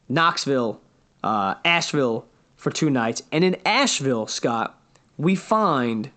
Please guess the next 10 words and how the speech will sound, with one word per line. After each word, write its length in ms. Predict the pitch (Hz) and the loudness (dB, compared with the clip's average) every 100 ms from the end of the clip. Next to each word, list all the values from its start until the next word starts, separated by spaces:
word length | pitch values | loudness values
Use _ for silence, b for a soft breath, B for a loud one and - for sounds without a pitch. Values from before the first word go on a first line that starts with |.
| - | -6
within 260 | 143 139 127 | -2 0 -2
five 340 | - 147 185 | 0 2 2
miles 300 | 190 190 180 | 2 2 2
of 60 | 165 | 2
where 120 | 156 | 2
we're 100 | 175 | 0
staying, 420 | - 104 98 120 _ - | -2 -2 -4 -6 _ -4
again, 460 | 151 170 123 104 | 2 2 2 -2
dumb 240 | 120 139 170 | 0 2 4
luck, 320 | 151 156 - | 2 0 -4